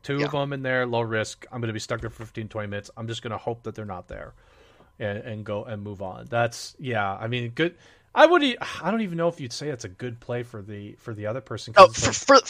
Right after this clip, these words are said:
Speaker 2: for the underdog, that is a good play, because
Speaker 1: Is
Speaker 2: if
Speaker 1: it
Speaker 2: you're
Speaker 1: really?
Speaker 2: the un-, if you're the underdog in one of these races, if you just play it straight up, you're probably gonna lose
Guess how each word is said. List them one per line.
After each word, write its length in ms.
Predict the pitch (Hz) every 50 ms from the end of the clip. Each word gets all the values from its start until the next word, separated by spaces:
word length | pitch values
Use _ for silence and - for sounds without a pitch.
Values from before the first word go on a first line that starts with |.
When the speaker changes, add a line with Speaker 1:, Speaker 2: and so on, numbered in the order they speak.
| - 262
Speaker 2:
for 40 | 262
the 120 | 247 202
underdog, 600 | - 202 262 269 330 - 233 240 240 226 196 -
that 160 | - 165 165 170
is 160 | 160 143 147
a 80 | 147
good 240 | 135 - 139 123 -
play, 260 | - 131 131 113 123
because 240 | 120 120 113 170 160
Speaker 1:
Is 60 | 165
Speaker 2:
if 80 | 170 147
Speaker 1:
it 40 | -
Speaker 2:
you're 100 | 240 -
Speaker 1:
really? 160 | - - -
Speaker 2:
the 60 | - 160
un-, 60 | 160 - - - - -
if 100 | 175 175
you're 100 | 262 311
the 160 | 302 294 - -
underdog 580 | 135 147 143 160 151 143 151 151 156 156 147
in 100 | 147 139
one 100 | 143 147
of 80 | 147 135
these 160 | 143 135 -
races, 300 | 151 151 151 - - -
if 140 | - 240 - -
you 80 | 349
just 260 | - 440 480 - -
play 280 | - - 139 143 143 156
it 100 | 180 -
straight 460 | - - - - - 143 139 139 127
up, 320 | 117 123 139 165 - - - - - - - _ _ _ _ _ _ _
you're 160 | - 254 285 294 -
probably 480 | - - 175 160 151 156 156 170 160
gonna 220 | 143 156 143 139 131
lose 500 | 123 120 123 127 135 147 156 160 156